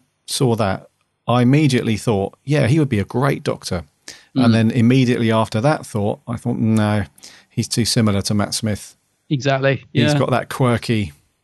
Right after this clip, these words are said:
Speaker 1: geeky thing going on. It's, he's too, yeah, I think they're too similar. Unless he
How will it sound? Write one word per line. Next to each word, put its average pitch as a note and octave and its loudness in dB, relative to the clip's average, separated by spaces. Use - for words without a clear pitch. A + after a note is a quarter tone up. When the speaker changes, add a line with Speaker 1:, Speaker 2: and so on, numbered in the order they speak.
Speaker 1:
geeky A#2 0
thing A2 0
going G#2 0
on. G#2+ 0
It's, - -6
he's B2 2
too, A2+ 0
yeah, F#2+ -2
I G#2+ -2
think B2 -4
they're G2 -4
too G#2 -8
similar. F#2+ -4
Unless F3 0
he D3 -2